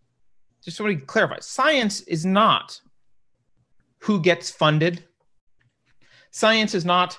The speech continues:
who finances research. Science is not how do the investments drive what is studied and how. That's not, none of that is science. None of that. Science is objective. Science, the measure of science is,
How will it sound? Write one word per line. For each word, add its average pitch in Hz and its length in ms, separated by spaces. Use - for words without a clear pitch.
who 175 140
finances 156 680
research. 139 500
Science 196 400
is 180 100
not 180 200
how 175 200
do 165 60
the 165 80
investments 151 440
drive 131 520
what 139 160
is 117 80
studied 139 380
and 135 120
how. 135 320
That's 254 240
not, 403 260
none 226 180
of 247 100
that 254 200
is 185 120
science. 202 680
None 233 180
of 214 120
that. 95 240
Science 240 680
is 196 160
objective. 202 560
Science, 254 680
the 175 100
measure 202 460
of 170 160
science 208 400
is, 156 320